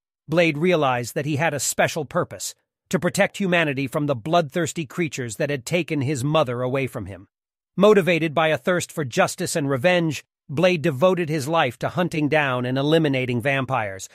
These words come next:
Guided by his mentor, Abraham Whistler, he honed his combat skills and acquired extensive knowledge of vampire lore and weaknesses. Blade became a master of various weapons, especially his signature sword,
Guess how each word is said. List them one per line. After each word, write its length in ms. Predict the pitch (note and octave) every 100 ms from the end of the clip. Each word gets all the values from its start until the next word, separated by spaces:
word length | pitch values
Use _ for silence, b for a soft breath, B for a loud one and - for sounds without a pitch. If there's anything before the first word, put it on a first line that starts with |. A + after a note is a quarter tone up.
| b b D#3+
Guided 360 | F3 F#3 F#3+
by 200 | E3+ E3+
his 160 | D3+ C3+
mentor, 580 | E3 E3 D3+ B2+ A2 A2 _ -
Abraham 520 | F3+ F3+ F3 F3 E3
Whistler, 520 | D#3+ D#3+ - B2 G2+ _ _ -
he 140 | G3
honed 300 | D#3+ G#3 G#3
his 160 | F#3 D#3+
combat 520 | F3+ F#3 E3+ C#3+ B2
skills 440 | - D3 A2+ A2 - b
and 120 | D#3+
acquired 420 | D#3+ F#3+ F#3 F3+
extensive 680 | D#3+ - - A#3 A3+ - F3
knowledge 440 | F3+ F3 D#3+ C#3
of 80 | C#3
vampire 580 | A#2+ D#3 D#3 D3 D3+ D3
lore 380 | C#3+ D#3 C#3+ C3
and 120 | B2
weaknesses. 680 | D3 D3 C3 - G2+ F2+ - _ _ _ _
Blade 360 | D3+ F3 E3+ C3+
became 300 | C#3+ D#3 C#3+
a 40 |
master 500 | C#3 D3+ D#3 - C#3
of 100 | B2
various 440 | A#2 C#3 C3+ B2 -
weapons, 480 | C#3 B2+ G#2+ G2+ - b b
especially 680 | D#3 - - G3 - B2 A2
his 160 | B2+
signature 480 | - D#3+ B2+ C3 C#3
sword, 480 | - D#3 B2+ G#2 F#2